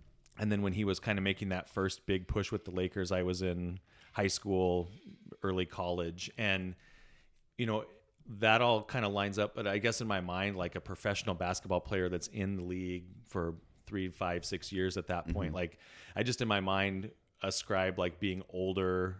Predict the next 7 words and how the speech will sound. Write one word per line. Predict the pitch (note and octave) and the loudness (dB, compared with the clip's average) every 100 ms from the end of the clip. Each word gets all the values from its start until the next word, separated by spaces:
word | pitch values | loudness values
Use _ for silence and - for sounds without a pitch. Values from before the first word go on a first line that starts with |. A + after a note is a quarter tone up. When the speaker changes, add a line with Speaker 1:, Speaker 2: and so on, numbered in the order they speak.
| - - | -8 -4
Speaker 1:
and | F2+ | -2
being | F#2 G2 F#2+ | 0 0 2
much | F#2 - | -2 -2
more | F#2+ F2+ | -4 -4
mature. | E2+ - F#2+ F2 F#2 G#2 G2+ | -6 -6 -4 -2 -2 -2 2
Speaker 2:
The | G#2+ | 4
players? | G#2+ G2 B2+ E3+ | 8 8 8 4